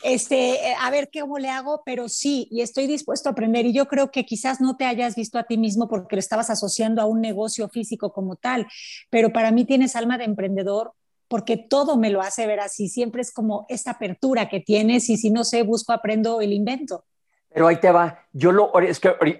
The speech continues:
Speaker 2: eso, allá iba, así es, el, mi comentario era de que yo no me siento un emprendedor, pero siento que es alguien que sí está así, Marisa. Siempre esto, va, va, me aviento, vámonos, como vamos, a lo que sigue, y sí le aprendemos y vemos cómo le hacemos.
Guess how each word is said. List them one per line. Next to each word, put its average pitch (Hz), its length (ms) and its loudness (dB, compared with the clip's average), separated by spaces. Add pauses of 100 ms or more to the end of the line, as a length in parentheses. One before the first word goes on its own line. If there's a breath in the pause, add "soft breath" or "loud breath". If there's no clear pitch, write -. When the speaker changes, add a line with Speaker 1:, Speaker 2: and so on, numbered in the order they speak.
Speaker 2:
eso, 165 320 4
allá 151 300 6
iba, 156 300 4
así 120 200 0
es, 139 120 2
el, 127 240 0
mi 127 120 -6
comentario 151 420 2
era 160 140 6
de 143 140 2
que 135 160 -4
yo 156 140 4
no 202 120 2
me 185 140 0
siento 170 260 -4
un 170 80 -2
emprendedor, 143 460 0
pero 156 120 2
siento 143 300 -4
que - 100 -2
es 151 100 -4
alguien 156 220 0
que 143 140 0
sí 165 240 0
está 151 240 2
así, 147 180 -4
Marisa. 117 460 -6 (220 soft breath)
Siempre 151 240 0
esto, 156 260 0
va, 143 360 4
va, 135 260 2
me 123 120 -2
aviento, 120 440 -2
vámonos, 127 580 -4
como 110 240 -10
vamos, 123 360 -2
a 110 60 -4
lo 110 120 -6
que 117 100 -12
sigue, 156 400 -4 (200 soft breath)
y 123 180 -2
sí 170 180 0
le 175 120 4
aprendemos 139 580 0
y - 20 -4
vemos 127 260 -4
cómo 147 220 -4
le 120 80 -2
hacemos. - 680 -10